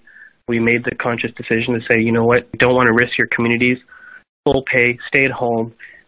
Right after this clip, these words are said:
We're here for the long term. Stay healthy, take care of your families, and then we'll, we'll meet again when things get back to normal." And then diversity, equity, and inclusion.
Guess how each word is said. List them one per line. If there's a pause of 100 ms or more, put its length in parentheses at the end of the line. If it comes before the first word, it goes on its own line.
(140)
We're
here
for
the
long
term. (460)
Stay
healthy,
take
care
of
your
families, (200)
and
then
we'll, (360)
we'll
meet
again
when
things
get
back
to
normal." (1900)
And
then
diversity, (120)
equity,
and
inclusion.